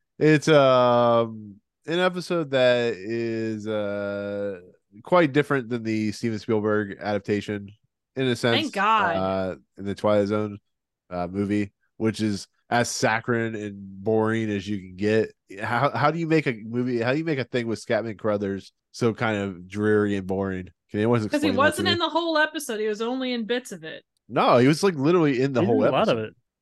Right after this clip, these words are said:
Speaker 2: He
Speaker 3: What
Speaker 2: wasn't
Speaker 3: I
Speaker 2: in the whole
Speaker 1: He
Speaker 2: thing. He wasn't in every single shot, so it can't be good.
Speaker 1: I don't know. I don't know. It's, it's, it's weird.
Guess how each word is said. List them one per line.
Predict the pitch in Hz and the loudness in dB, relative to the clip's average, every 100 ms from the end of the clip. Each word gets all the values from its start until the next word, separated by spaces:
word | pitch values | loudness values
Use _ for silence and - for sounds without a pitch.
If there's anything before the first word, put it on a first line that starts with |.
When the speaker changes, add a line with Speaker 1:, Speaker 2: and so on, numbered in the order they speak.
| - | -8
Speaker 2:
He | 127 | 0
Speaker 3:
What | |
Speaker 2:
wasn't | 254 359 415 | 2 4 4
Speaker 3:
I | 403 | 4
Speaker 2:
in | |
the | 392 | 2
whole | 339 359 | 2 0
Speaker 1:
He | |
Speaker 2:
thing. | 349 359 | -2 -2
He | 254 | 2
wasn't | 254 269 294 | 2 0 -2
in | 269 | -2
every | 262 285 | -2 -4
single | 294 277 247 | -6 -4 -4
shot, | 226 285 262 196 | -2 -2 -2 -4
so | - 233 | -4 -4
it | 233 | -4
can't | - 254 226 | -4 -4 -4
be | 240 220 | -10 -8
good. | 269 262 147 - _ _ _ | -4 -4 -6 -12 _ _ _
Speaker 1:
I | - 156 | -4 -2
don't | 127 | 0
know. | 107 110 92 87 90 - _ _ _ _ | 0 0 0 -2 -4 -10 _ _ _ _
I | 80 90 117 | -12 -4 -2
don't | 127 98 | 0 0
know. | 95 90 87 | -4 -4 -4
It's, | 90 101 - | -6 -6 -8
it's, | - 110 104 - - | -10 -8 -8 -12 -10
it's | 107 104 | -10 -6
weird. | 104 101 92 90 | -2 0 -2 -4